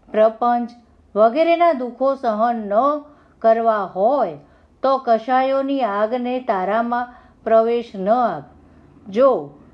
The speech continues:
આ બધા દોષોને તારામાં પ્રવેશ આપીશ તો તારે ટીચાવવું પડશે, ટીપાવવું પડશે, પીટાવવું પડશે. આત્માના આવા શુદ્ધ સ્વભાવને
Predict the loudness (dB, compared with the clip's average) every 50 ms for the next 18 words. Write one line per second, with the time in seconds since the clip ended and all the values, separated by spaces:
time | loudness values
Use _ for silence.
0 | -20 -20 -8 -2 2 4 4 4 4 2 0 0 0 -2 -2 -2 -2 -2 -2 -2
1 | -2 -2 -4 -2 -2 -4 -6 -4 -2 -2 -2 0 2 0 0 0 -2 -4 -6 -6
2 | -8 -12 -20 -20 _ _ _ 0 2 2 2 4 2 -2 -2 -2 -2 -4 -6 -6
3 | -6 -6 -2 -2 -2 -2 -2 -6 -10 -16 _ _ _ _ _ _ _ _ -2 0
4 | 0 0 0 0 0 0 2 0 0 -2 -4 -6 -10 -14 _ -20 -20 -20 _ _
5 | -8 -8 -8 -6 -2 0 2 2 2 2 0 -2 -2 0 -2 -2 -2 -4 -8 -10
6 | -8 -8 -8 -10 -14 _ _ _ _ _ _ -8 -8 -6 -2 0 0 2 2 2
7 | 2 2 0 0 -2 -4 -4 -4 -6 -12 -12 -12 -12 -14 _ _ _ _ _ _
8 | _ _ _ _ _ _ _ -10 -10 -10 -6 -4 -2 0 0 -2 -2 -4 -4 -4
9 | -4 -4 -4 -8 -14 -14 -16 -16 -16 -18 _ _ _ _ _ _ _ _ _ _
10 | _ -6 -4 -4 -4 -6 -6 -8 -8 -6 -6 -4 -4 -4 -6 -6 -6 -6 -4 -4
11 | -4 -4 -4 -6 -8 -8 -10 -12 -12 -12 -12 -10 -10 -10 -10 -8 -12 -14 -12 -12
12 | -12 -10 -8 -8 -8 -8 -10 -12 -12